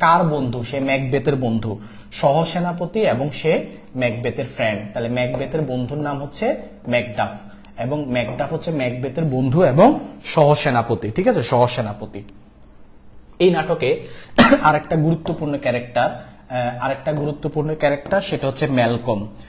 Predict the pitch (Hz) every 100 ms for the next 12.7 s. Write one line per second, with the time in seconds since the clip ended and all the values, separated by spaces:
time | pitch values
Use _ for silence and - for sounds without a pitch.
0 | - 127 139 143 143 175 180 - 131 151
1 | - 143 143 131 - 131 120 139 127 117
2 | 98 - - - 156 190 127 135 143 131
3 | 107 - 131 156 156 156 139 139 151 185
4 | - 135 151 - - 139 143 127 135 127
5 | 160 160 139 127 139 139 170 156 - 117
6 | - 151 147 123 120 127 143 139 139 139
7 | 120 139 143 147 - 180 113 107 113 101
8 | - - - - - - - 120 117 120
9 | 143 139 151 175 180 151 - - 147 139
10 | - 180 147 135 - 160 160 156 120 117
11 | 123 120 120 104 - - - - 117 123
12 | 131 180 170 190 - 131 147